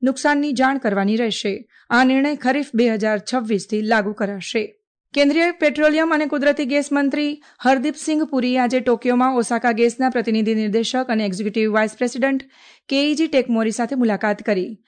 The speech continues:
સોશિયલ મીડિયા સંદેશમાં શ્રી પુરીએ જણાવ્યું કે તે બેઠક દરમિયાન બંને પક્ષોએ ઓસાકા ગેસ અને ભારતીય ઉર્જા કંપનીઓ વચ્ચે સહયોગ વધારવા અંગે ચર્ચા કરી.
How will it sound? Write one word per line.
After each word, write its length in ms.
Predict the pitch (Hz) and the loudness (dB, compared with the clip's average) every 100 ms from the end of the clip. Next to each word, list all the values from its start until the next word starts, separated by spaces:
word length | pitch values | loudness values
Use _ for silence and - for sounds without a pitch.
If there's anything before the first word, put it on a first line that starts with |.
| _ _ | _ _
સોશિયલ 360 | - 269 269 285 | 0 2 4 2
મીડિયા 280 | 285 294 294 | 4 4 2
સંદેશમાં 420 | 285 302 - 330 | 0 -2 -2 -4
શ્રી 140 | 320 | -6
પુરીએ 280 | 311 269 262 | -6 -4 -2
જણાવ્યું 340 | 254 262 269 277 | 0 0 0 -4
કે 80 | |
તે 120 | 294 294 - _ | -4 -6 -8 _
બેઠક 320 | 233 247 262 | -4 -2 -2
દરમિયાન 380 | 226 247 277 294 | -2 0 0 0
બંને 220 | 247 233 | 0 0
પક્ષોએ 420 | 226 233 - 277 208 202 _ - - | 0 -4 -2 0 0 -2 _ -20 -2
ઓસાકા 420 | 254 262 294 302 | 0 2 0 0
ગેસ 260 | 262 294 294 | 0 -2 -2
અને 160 | 311 | -4
ભારતીય 400 | 302 240 233 254 | 0 0 0 0
ઉર્જા 240 | 247 226 247 | 0 0 0
કંપનીઓ 400 | 254 240 262 294 | 0 0 0 -2
વચ્ચે 300 | 262 - 226 | -4 -2 -4
સહયોગ 340 | 226 214 202 | -2 -2 -2
વધારવા 320 | 214 226 247 | -2 -2 -2
અંગે 160 | 277 294 | -4 -4
ચર્ચા 360 | 269 196 214 214 | -4 -4 -4 -4
કરી. 300 | 214 180 | -4 -4